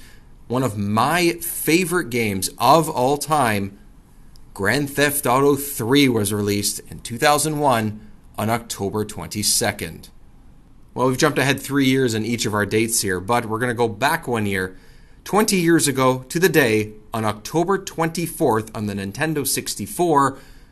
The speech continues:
a sequel to probably the biggest, if not one of the biggest, adventure Zelda games of all time. The next one in line, October twenty-fourth, two thousand,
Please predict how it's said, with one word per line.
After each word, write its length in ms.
a 120
sequel 520
to 180
probably 920
the 300
biggest, 420
if 160
not 180
one 260
of 200
the 160
biggest, 600
adventure 800
Zelda 380
games 240
of 100
all 120
time. 480
The 80
next 260
one 140
in 80
line, 500
October 400
twenty-fourth, 720
two 160
thousand, 580